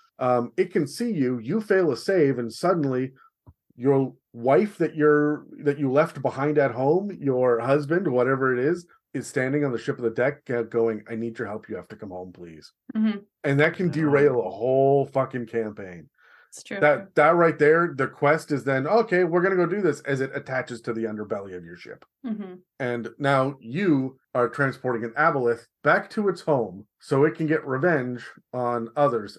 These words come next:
Speaker 1: And the best thing is, you and all of the other players around the table are going to get to see all the shit that they really wanted. "Oh, you wanted a magical sword?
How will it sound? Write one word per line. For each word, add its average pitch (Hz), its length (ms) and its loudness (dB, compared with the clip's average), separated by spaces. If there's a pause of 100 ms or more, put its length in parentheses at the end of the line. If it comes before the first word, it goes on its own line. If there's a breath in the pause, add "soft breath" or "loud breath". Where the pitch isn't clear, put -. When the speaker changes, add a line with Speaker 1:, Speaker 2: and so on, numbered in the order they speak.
Speaker 1:
And 131 160 -4
the 117 60 -4
best 160 420 -4
thing 160 220 -2
is, 180 260 -4 (380 soft breath)
you 156 560 2
and 110 220 -8 (300)
all 147 320 6
of 151 200 -4
the 151 160 -4 (100)
other 143 280 2
players 151 460 0
around 165 240 0
the 170 120 -4
table 107 480 -8 (160)
are 110 120 -2
going 120 280 -6
to 127 100 -8
get 113 140 -2
to 113 80 -16
see 113 240 -12 (120)
all 135 220 4
the 170 80 -2
shit 135 240 -6
that 131 160 -10
they 117 140 -2
really 107 260 -6
wanted. 135 460 -4 (180)
"Oh, 151 160 4
you 139 140 0
wanted 143 180 2
a 135 60 0
magical 139 340 -2
sword? 156 380 2